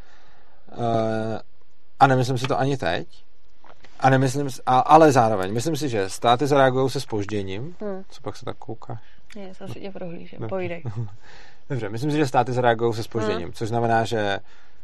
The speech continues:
Speaker 1: určitě tady budou opatření ještě déle, než bude potřeba. A
Speaker 2: Hmm.
Speaker 1: určitě tady bude spousta nesmyslných restrikcí ještě už v době, kdy nebyly potřeba. Oni u-, už tady i teď je spousta restrikcí, které jsou nesmyslný a nejsou potřeba.
Speaker 2: Hmm.
Speaker 1: Takže rozhodně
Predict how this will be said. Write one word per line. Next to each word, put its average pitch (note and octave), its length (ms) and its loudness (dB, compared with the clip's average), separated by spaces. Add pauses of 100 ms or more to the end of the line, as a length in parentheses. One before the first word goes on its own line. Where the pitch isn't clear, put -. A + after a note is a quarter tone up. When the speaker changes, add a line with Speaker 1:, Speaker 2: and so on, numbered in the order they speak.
Speaker 1:
určitě C3+ 300 0
tady C3+ 140 0
budou C3+ 200 4
opatření B2 480 2
ještě A#2+ 220 0
déle, A2+ 300 4
než A2+ 180 -2
bude A2 240 2
potřeba. G2+ 540 2
A C3 80 -2 (400)
Speaker 2:
Hmm. A2 80 2
Speaker 1:
určitě A#2 180 0
tady A#2 200 4
bude A#2 160 4
spousta A2+ 340 -4
nesmyslných G#2+ 520 -4
restrikcí G#2 560 -6 (240)
ještě G2+ 240 -6
už G#2 120 -2
v - 20 -8
době, G2+ 280 0
kdy G2+ 140 -4
nebyly G2+ 240 -2
potřeba. G2 300 -2
Oni G2 160 -2
u-, F#2+ 220 -6
už A#2 160 -6
tady A2+ 160 4
i A#2 140 2
teď A#2+ 220 4
je A#2+ 100 6
spousta A2+ 340 -2
restrikcí, G#2+ 420 -4
které G#2+ 160 -2
jsou G#2 140 -4
nesmyslný G2+ 580 -6
a G2+ 80 -8
nejsou G2+ 260 -4
potřeba. - 320 -8 (120)
Speaker 2:
Hmm. A#3+ 360 -2 (120)
Speaker 1:
Takže G2+ 300 -2 (100)
rozhodně D3 540 4